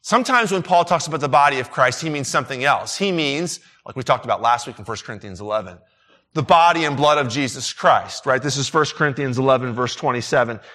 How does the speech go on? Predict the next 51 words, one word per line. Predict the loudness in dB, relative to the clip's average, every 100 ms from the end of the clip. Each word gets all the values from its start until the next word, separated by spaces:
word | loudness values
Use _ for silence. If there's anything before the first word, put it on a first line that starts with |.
| -16 0
"Whoever | 4 4 4
eats | 0 0
the | 0
bread | 4 2
and | 2
drinks | 0 -2 -2
the | -2
cup | 0 0
of | 0
the | 2
Lord | 4 2
in | 0
an | -4
unworthy | -2 0 0 -2
manner | -2 -2
will | -2
be | -2
guilty | 0 -2 0 -4
of |
sinning | -2 -4 -2 -2
against | 0 0 0 -8 -10 _ _ _ -8
the | 0
bread | 2 2
and | -2
the | 0
cup." | 2 2 -2 -18 -20 _ _ _ -12
No, | -4 -2 -2
against | -4 -6 -4
the | 0
body | 4 6 4 2
and | -4
blood | 0 0
of | 0
Jesus. | -4 -2 -2 -4 -12
This | -4 -4 0
is | 0 -2 -4
the | -2
body | 2 2 0
and | -4
blood | -4 -4
of | 0
Christ | 2 2 -4
here. | -10
Sometimes | -10 -8 -8 -4
Paul | -2 0
will | -2
talk | -4 -4
about | -6 -6
it |
that | -6 -6 -10
way. | -18